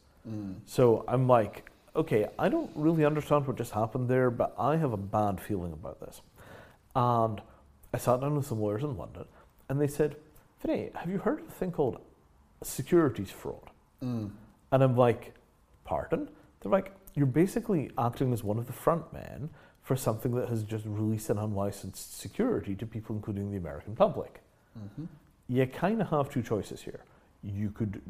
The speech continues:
Speaker 2: you know, at least you weren't there for the crowd sale, right? You joined after the crowd sale was over. Yeah, that's right.
Speaker 1: Yeah.
Speaker 2: Well, that will help, but you can't be in a position where you're going to massively profit from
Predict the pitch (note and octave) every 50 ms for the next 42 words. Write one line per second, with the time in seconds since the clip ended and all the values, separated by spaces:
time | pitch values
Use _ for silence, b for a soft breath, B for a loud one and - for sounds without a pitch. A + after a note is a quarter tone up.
0 | G2+ - - - A#2 G#2+ - - C3+ B2+ C3 E3+ E3+ E3+ - D#3 C3+ A#2 A#2+ B2
1 | A#2+ G2+ G#2 A2+ A2 G#2 - F#2 F2+ - - - A2 F#2+ F#2 E2 - - - B1+
2 | A#1+ D2 E2 E2+ F#2 F2 - A2 G#2 - G#2+ G2 G2+ G2 F#2 F2+ F2+ - - A2+
3 | A#2+ B2 - G2 F2+ F2 D2+ - - C#2 C#2+ C2+ B1 - A1+ G1+ - - - -
4 | - - - C#2+ D2+ - F2 - - - - - - - B B G#2+ G#2+ B B
5 | - - B2 A2+ B2+ C#3 D3+ - C#3 B2+ - A#2 - B1+ D2+ - - - B B
6 | B B - - - - - D2+ - - - - - - - - - _ - -
7 | - - D3 - - D3 D#3+ - G#3+ G3 F3 C#3+ B2+ B2+ A2 A2+ G#2+ - A#2+ A2+
8 | G2 A2 G#2+ G2+ G#2+ G#2 A2 G#2+ A2 G#2 G#2 G2 F#2+ G2+ G#2+ A2+ A2+ - - A#2
9 | G#2+ F#2+ E2+ E2+ - - - B2 - - - - - - - - C2